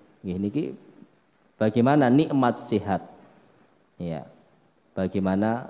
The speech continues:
nikmat-nikmat, eh, kesehatan yang Allah berikan pada tubuh kita. Niki juga saged ngemutaken kula panjenengan sami lan putra-putri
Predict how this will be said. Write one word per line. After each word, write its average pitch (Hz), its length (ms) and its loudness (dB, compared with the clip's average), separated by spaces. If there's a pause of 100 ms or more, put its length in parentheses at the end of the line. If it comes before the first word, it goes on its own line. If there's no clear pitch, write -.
(200)
nikmat-nikmat, 104 1160 0 (720)
eh, 92 480 2
kesehatan 113 840 0
yang 98 220 0
Allah 104 560 2
berikan 120 560 2 (400)
pada 92 400 0
tubuh 104 400 0
kita. 82 320 -4
Niki 87 240 -2
juga 110 480 -2 (340)
saged 123 460 2
ngemutaken 95 800 2 (400)
kula 98 240 4
panjenengan 90 480 2
sami 95 480 0 (560)
lan 98 320 2
putra-putri 107 1040 2